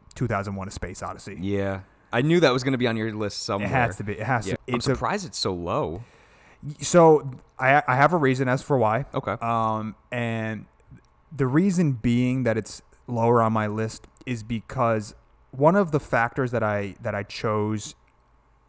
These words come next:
Speaker 1: on how I was going to rate these films for me is accessibility.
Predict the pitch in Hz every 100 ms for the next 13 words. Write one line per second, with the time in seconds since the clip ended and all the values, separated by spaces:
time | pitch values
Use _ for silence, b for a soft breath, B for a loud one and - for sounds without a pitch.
0 | _ 113 110 110 - 113 113 110 107 101
1 | 107 107 107 113 101 95 101 104 107 -
2 | 113 104 - 104 113 131 - b b b
3 | b - 127 120 117 113 113 104 117 110
4 | 107 104 - - b b b b _ _
5 | - 123 - 127 - 107 101 107 120